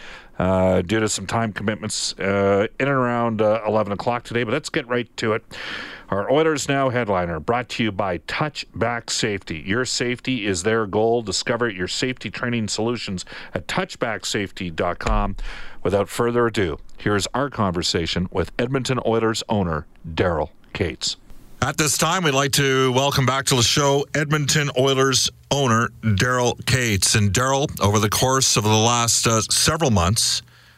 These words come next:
uh, a question that I get often here on Oilers Now, and so do all the other media guys, and, uh, certainly around town, uh, ever since it was revealed back in May that you've been battling a serious illness, people wanna know, uh, you know,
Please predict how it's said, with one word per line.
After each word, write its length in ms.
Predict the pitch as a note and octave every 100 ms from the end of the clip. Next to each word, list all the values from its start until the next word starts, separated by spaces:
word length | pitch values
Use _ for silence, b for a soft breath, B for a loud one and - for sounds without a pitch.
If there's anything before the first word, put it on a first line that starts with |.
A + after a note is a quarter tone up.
| b
uh, 300 | G2 G#2 G#2+
a 20 |
question 440 | G2 C#3+ C#3 - A#2
that 100 | A2+
I 160 | A#2 A#2+
get 260 | A#2 A#2+ A#2+ -
often 380 | A2 B2+ - B2
here 220 | A2 A#2
on 100 | A2+
Oilers 460 | A2+ A#2 A#2 G2+ A#2+
Now, 380 | A2 A2+ A2+
and 220 | G#2 F2+ E2+
so 220 | - A#2
do 80 | A2+
all 160 | A2+
the 120 | A2+
other 140 | A2 A2+
media 300 | A2 A2+ A2
guys, 600 | G#2 G#2+ A2 A2 G#2 F2+
and, 240 | F2+ D#2+ D#2+ B B B B -
uh, 220 | G2+ G2
certainly 380 | F#2 D3 C#3+ B2
around 440 | A#2 A#2+ A#2+ A2
town, 500 | F#2 C3+ B2 G#2+ A#2 A#2 B B B -
uh, 340 | G2+ G#2 G#2 -
ever 200 | - C3
since 280 | B2+ C3+ B2+
it 60 | A#2+
was 160 | G#2+
revealed 460 | G#2+ G#2 B2 A#2 G2+
back 280 | A2+ A2+ -
in 120 | G2
May 180 | A#2+ A2
that 160 | F#2+
you've 140 | F#2 G2
been 160 | G2
battling 400 | F#2 G#2+ A2 G2+
a 40 | F#2+
serious 460 | - A#2+ G#2 F#2+
illness, 420 | B2 A#2 G2 - - b b b
people 260 | - B2+ D#3
wanna 220 | C#3 C#3+
know, 320 | C#3 E3 G2 A2 -
uh, 200 | G#2 A2+
you 160 | A#2 A2
know, 160 | B2